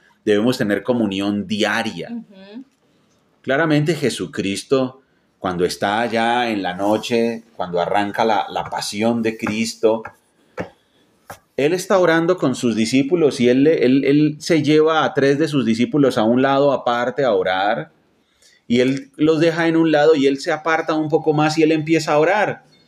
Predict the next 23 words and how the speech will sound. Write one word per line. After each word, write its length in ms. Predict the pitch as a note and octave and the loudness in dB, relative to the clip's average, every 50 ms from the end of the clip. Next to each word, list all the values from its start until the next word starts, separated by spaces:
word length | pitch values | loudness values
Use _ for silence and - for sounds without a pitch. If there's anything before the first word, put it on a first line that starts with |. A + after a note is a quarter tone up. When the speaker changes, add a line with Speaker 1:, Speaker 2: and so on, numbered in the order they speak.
| _ _ _ _ _ _ _ _ _ _ - | _ _ _ _ _ _ _ _ _ _ -10
Speaker 1:
Y 100 | - F#2 | -8 -4
cuando 280 | - G#2 G2 F#2 G#2 A2 | -2 -2 0 2 2 2
él 100 | A#2+ C3 | 2 2
regresa, 840 | C#3+ E3 D#3+ C#3+ D3+ D3+ D#3 D3+ D3 - B2+ A2 A2 A#2 A2+ - _ - | 2 0 0 2 0 0 0 0 -2 -4 -4 -4 -4 -4 -6 -10 _ -10
después 360 | F#2 F2 - - G#2+ G#2+ G#2 | -10 -6 -2 0 0 2 4
de 120 | B2 C3 | 2 2
más 200 | B2+ C3+ C3 C3 | 4 2 0 0
o 80 | C#3+ C3 | 0 0
menos 260 | C3+ C3+ C3+ B2 C3 | 0 0 0 0 0
una 220 | C#3 C3+ C3 C3 | 2 2 4 4
hora, 420 | B2 G#2+ G2+ G#2 A2 A2+ A2 - - | 4 4 4 2 2 0 -2 -2 -2
les 240 | F#2+ G2+ G2+ F#2+ F2 | -2 0 0 0 0
dice, 500 | G#2 A2 G2+ - C3+ B2 B2 A#2+ - - _ _ _ _ _ _ _ _ _ _ _ _ _ _ _ _ _ _ _ _ _ | -2 -4 -2 -2 -2 -4 -4 -4 -10 -16 _ _ _ _ _ _ _ _ _ _ _ _ _ _ _ _ _ _ _ _ _
los 180 | E2+ F2 D#2+ - | -8 -8 -6 -6
encuentra 480 | F2+ E2 G#2 G2 F#2+ F#2+ - D3+ D3+ | -6 -4 -2 -2 -2 0 2 2 2
dormidos, 720 | C#3 A#2 G2+ F#2+ F#2+ A2 B2 B2+ B2 G2+ E2+ D#2 D#2+ D#2 D#2 | 2 2 0 0 0 0 0 2 2 2 0 -2 -6 -8 -12
¿no? 260 | E2+ - C#3+ D#3 - _ _ _ _ _ _ _ _ _ _ _ _ | -12 -12 -12 -14 -16 _ _ _ _ _ _ _ _ _ _ _ _
Y 120 | - C#3+ C#3 | -2 0 2
les 140 | C3+ B2 A#2 | 2 2 2
dice, 380 | C#3+ D3 D3 F3 F3 E3+ - - _ _ | 2 2 2 0 -2 -2 -6 -16 _ _
"¿No 260 | - A#2 C#3+ D3+ E3+ G#3 | -2 0 0 2 2 0
han 160 | A3+ A#3+ - | 0 0 0
podido 720 | C#4+ C4+ B3+ C4+ B3+ B3+ B3+ C4 B3+ B3 - - - | 0 2 2 2 2 4 4 4 4 2 0 -6 -10